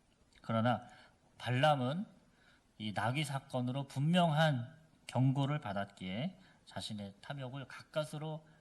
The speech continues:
제어할 수가 있었습니다. 이처럼 하나님은 지금도 세상에 끊임없는 유혹으로 생기는 우리의 안에 욕망을 통제하심으로써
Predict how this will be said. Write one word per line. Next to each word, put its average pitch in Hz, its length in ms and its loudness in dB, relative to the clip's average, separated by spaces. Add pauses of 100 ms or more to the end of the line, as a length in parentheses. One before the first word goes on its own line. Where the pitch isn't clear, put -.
(280)
제어할 131 520 -6
수가 135 320 -10
있었습니다. - 540 -16 (1080)
이처럼 156 320 4
하나님은 180 640 4 (560)
지금도 135 800 0 (1160)
세상에 117 680 -2 (100)
끊임없는 131 680 0
유혹으로 104 500 -2
생기는 131 640 -6 (640)
우리의 98 580 -8 (500)
안에 110 600 0
욕망을 110 720 4
통제하심으로써 110 1080 2